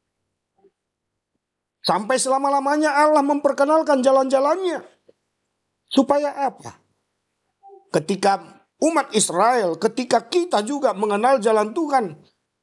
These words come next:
marilah kita berjalan bersama-sama dengan Tuhan. Jangan pernah kita menyimpang ke kiri dan ke kanan.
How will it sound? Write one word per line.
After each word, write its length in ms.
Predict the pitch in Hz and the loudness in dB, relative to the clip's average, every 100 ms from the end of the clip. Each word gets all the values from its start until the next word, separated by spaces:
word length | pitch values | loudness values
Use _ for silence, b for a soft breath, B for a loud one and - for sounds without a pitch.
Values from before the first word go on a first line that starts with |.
| - | 0
marilah 400 | 226 226 220 202 | 2 0 -4 -4
kita 400 | 226 190 135 120 _ _ _ - | -6 -6 -8 -12 _ _ _ -4
berjalan 480 | 180 156 190 208 160 | -4 -2 -2 -2 -2
bersama-sama 560 | 156 170 190 190 202 208 | -6 -4 -4 -2 -2 0
dengan 240 | 208 220 | 0 -2
Tuhan. 640 | 226 302 285 214 139 - _ _ _ _ _ _ | -2 -2 0 -2 -6 -18 _ _ _ _ _ _
Jangan 400 | 143 175 226 196 | 0 0 0 -2
pernah 260 | 262 269 220 | 0 0 -2
kita 240 | 262 277 | -2 -2
menyimpang 880 | 269 254 262 247 330 370 330 208 196 | -2 -2 0 0 -2 -4 -12 -16 -10
ke 160 | 226 220 | -10 -8
kiri 320 | 294 320 254 | -8 -6 -6
dan 160 | 233 | -6
ke 160 | 240 254 | -4 -2
kanan. 480 | 277 330 320 262 | -2 -2 -4 -6